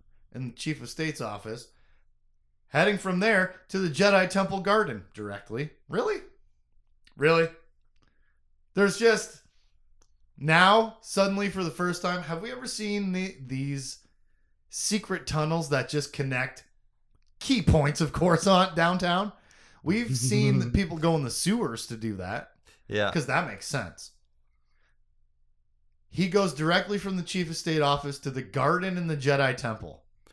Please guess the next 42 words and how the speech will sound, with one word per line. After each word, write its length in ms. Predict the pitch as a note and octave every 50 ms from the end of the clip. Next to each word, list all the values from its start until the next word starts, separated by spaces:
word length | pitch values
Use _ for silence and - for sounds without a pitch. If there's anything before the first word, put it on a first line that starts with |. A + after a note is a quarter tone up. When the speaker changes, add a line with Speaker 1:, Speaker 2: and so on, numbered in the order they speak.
| _ _ _ _ _
Speaker 2:
Yeah, 320 | - G#2+ A2+ A2+ A2 G#2 E2 D2
it 160 | G#2+ A2 G2
Speaker 1:
Through 420 | - E3+ F3+ F3 F3 E3+ E3+ E3+
a 160 | D#3+ D3+ D3+ D3
m-, 200 | C3+ C#3+ D3+ D3+ D3
series 460 | D3 - - - G#3 G3 G3 F#3 D#3+
of 80 | E3+ D#3
many 220 | D#3 D#3 D#3 D3+
floors 520 | C#3 - - C#3 C#3 C#3+ C#3+ C#3+ C#3+ C3+
and 140 | C3 C3 B2
passages 640 | - C3+ B2+ B2+ B2 - A#2+ G#2 G2+ A2+ A2 G#2+ A2
of 140 | G#2+ G2+ A2+
underground 640 | A2 G#2+ G#2 G#2+ A2 G2+ - - G2+ A2 G#2+ G2+ G2
escapeway. 600 | F#2+ - - - A2 G2+ F2+ - D#2+ D#2 C#2+ - - _
Speaker 2:
That 400 | - G#2+ A2+ A2 G#2 G2+ G2 F2+
may 260 | A2+ A#2 A#2+ B2 B2 B2
have 200 | C#3+ A#2+ A2 A2
never 280 | A#2 A#2 A#2 A#2 A#2
been 220 | A2 G#2+ A#2+ A2+ A2
used, 420 | G#2+ G#2+ G#2+ G#2+ A2 G#2+ - A2 G#2+ F#2+ - - _ -
uh, 200 | E2 F#2+ F#2+ F2+ F#2+ F#2 _ _ _ _
in 200 | - A#2 A#2+ A2
his, 180 | G#2+ A#2+ A2+ G#2+
Speaker 1:
They're 140 | F#3 F#3+
so 220 | F#3 - - A3 G3+
Speaker 2:
like 100 | F#3 E3
Speaker 1:
dusty 400 | G3+ G#3+ A3+ A3 - D#3+ D3 C#3
that 180 | C3+ C3+ C3+
he's 160 | C#3+ C#3+ C3+ C#3
like, 160 | C3+ C3+ C#3
"I 100 | D3+ F3+
gotta 140 | F#3 E3 D3+
tell 220 | - D#3+ D3 C#3
the 60 | C3+
new 120 | C3+ C#3+ C#3
Chief 260 | C3+ - C#3+ C3+ C3+
of 80 | C#3+
State 240 | C#3 - D3+ D3 D3 -
to 40 |
clean 300 | A#2+ - - D#3+ D#3+ D#3+
this 180 | D3+ E3 D#3 F#3+
up." 240 | G3+ G3 - -